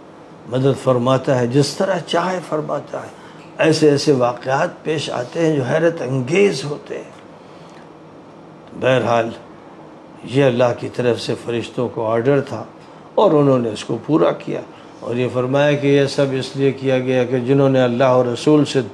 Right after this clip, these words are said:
دشمنی کی، جو ایمان سے محروم رہے، جنہوں نے کفر کا رویہ اختیار کیا، جو اللہ سے لڑنے نکلے، جو اللہ کے پیغمبر سے لڑائی کر رہے تھے، ان سے کہا گیا کہ مزہ چکھو، اپنے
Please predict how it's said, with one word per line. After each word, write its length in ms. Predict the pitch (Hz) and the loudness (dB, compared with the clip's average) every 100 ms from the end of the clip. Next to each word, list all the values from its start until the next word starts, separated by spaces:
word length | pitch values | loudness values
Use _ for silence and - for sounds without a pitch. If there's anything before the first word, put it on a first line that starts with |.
| 190 | 2
دشمنی 600 | 165 - 240 277 269 233 147 | 2 2 4 6 6 4 0
کی، 220 | 147 127 - - - - - - - - - - - - - - | -4 -6 -10 -20 -20 -20 -20 -20 -20 -20 -20 -20 -20 -20 -20 -6
جو 100 | 131 | 0
ایمان 460 | 143 170 220 247 | 4 4 4 4
سے 160 | 220 196 | 4 4
محروم 480 | 180 160 156 156 139 | 4 4 6 6 4
رہے، 220 | 127 117 | 0 0
جنہوں 260 | 117 156 170 | 2 4 4
نے 80 | 156 160 | 4 4
کفر 340 | 262 - 214 - | 2 4 0 2
کا 100 | 165 | 4
رویہ 380 | 147 143 143 131 | 4 6 6 4
اختیار 480 | 127 - 135 127 113 | 2 -2 0 0 0
کیا، 200 | - 117 | -4 -6
جو 160 | 110 139 | -2 2
اللہ 320 | 165 208 - | 4 4 2
سے 160 | - 208 | 2 2
لڑنے 380 | 180 170 151 147 | 4 2 2 0
نکلے، 380 | 131 104 113 - - - - | -2 -6 -10 -10 -12 -20 -12
جو 100 | - | -4
اللہ 220 | 110 127 131 | 0 0 0
کے 100 | 139 - | -2 -2
پیغمبر 520 | 170 185 220 254 277 | 0 4 4 6 4
سے 180 | 240 202 | 4 4
لڑائی 340 | 180 165 151 143 | 4 6 4 4
کر 200 | 139 135 | 0 0
رہے 260 | 123 117 113 | -2 -2 -6
تھے، 120 | - 104 - - - - - - - - 113 | -8 -12 -14 -20 -20 -20 -20 -20 -20 -16 -8
ان 140 | 117 | -8
سے 160 | - 123 | -4 -4
کہا 220 | 123 123 127 | 0 0 2
گیا 180 | 123 123 | 0 0
کہ 120 | 120 | -2
مزہ 400 | 117 120 139 135 117 | -8 -2 0 0 -2
چکھو، 380 | - - - - - - - - - - - - - - | -8 -14 -16 -18 -20 -20 -20 -20 -20 -20 -20 -20 -20 -16
اپنے 260 | 110 131 | -4 0